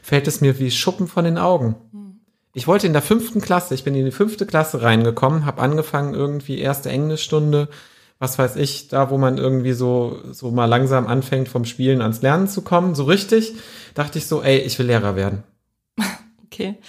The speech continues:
Speaker 2: Ja, gut, klar, du kommst natürlich auch aus einer Lehrerfamilie. Vielleicht hat das auch was damit zu tun?
Speaker 1: Du meinst genetische Vererbung? Wer
Speaker 2: Nein,
Speaker 1: weiß?
Speaker 2: <laughs> nein, überhaupt gar nicht. Ich meine eher Beeinflussung durch auch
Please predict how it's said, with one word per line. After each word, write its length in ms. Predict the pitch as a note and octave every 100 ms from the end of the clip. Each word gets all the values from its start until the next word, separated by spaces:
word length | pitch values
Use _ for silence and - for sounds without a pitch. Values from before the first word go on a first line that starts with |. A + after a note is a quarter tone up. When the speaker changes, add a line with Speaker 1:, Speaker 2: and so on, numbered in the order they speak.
| - -
Speaker 2:
Ja, 160 | C4+ C4
gut, 400 | A3+ A#3 - -
klar, 200 | A#3 A3
du 80 | G3
kommst 220 | A#3 A#3+
natürlich 380 | G#3+ - A#3 A3+
auch 60 |
aus 180 | G3+ G#3
einer 240 | - G3 G3
Lehrerfamilie. 680 | A3+ A3 - E3+ E3+ E3
Vielleicht 300 | - F3 -
hat 80 | F3+
das 160 | F#3 -
auch 100 | -
was 180 | E3+ -
damit 340 | D#3 D#3 G3+
zu 80 | -
tun? 240 | A3+ C4+ D#4 - _ _ _ _ _ _ _ _
Speaker 1:
Du 80 | A2+
meinst 280 | A#2+ B2
genetische 460 | - A#2+ C3 C3 A2+
Vererbung? 600 | A2+ G#2+ B2 A2+ G2 G2 -
Wer 140 | - A#2 -
Speaker 2:
Nein, 400 | D#3 - F#3+ G#3
Speaker 1:
weiß? 220 | F4 G4+ - -
Speaker 2:
<laughs> 240 | - -
nein, 520 | G3 E3+ E3+ F3 B3 B3
überhaupt 500 | A3 G3 G3+ G3+ -
gar 220 | G#3 G3+
nicht. 180 | F3 -
Ich 160 | -
meine 320 | F#3+ F#3+ F#3
eher 460 | - F#3+ F#3+ F#3 F#3 - _ _ _ _ _
Beeinflussung 1200 | _ - - G3 A3 A3 A3 G3+ G3+ G#3 G3 F#3+
durch 480 | E3 E3+ F3 F3 -
auch 440 | E3 D#3+ D#3+ -